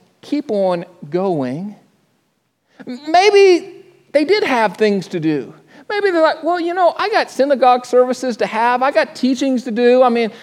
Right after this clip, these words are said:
I gotta get ready for V B S. I got all these noble things to do. I, I really don't have time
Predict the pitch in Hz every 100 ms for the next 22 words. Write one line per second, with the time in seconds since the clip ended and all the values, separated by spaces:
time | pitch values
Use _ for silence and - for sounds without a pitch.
0 | - 285 359 262 208 190 208 196 156 247
1 | 214 240 285 330 320 427 427 302 311 311
2 | 247 240 277 254 233 247 - 233 339 -
3 | - 330 330 339 359 427 453 370 269 294
4 | 285 - - 339 320 233 226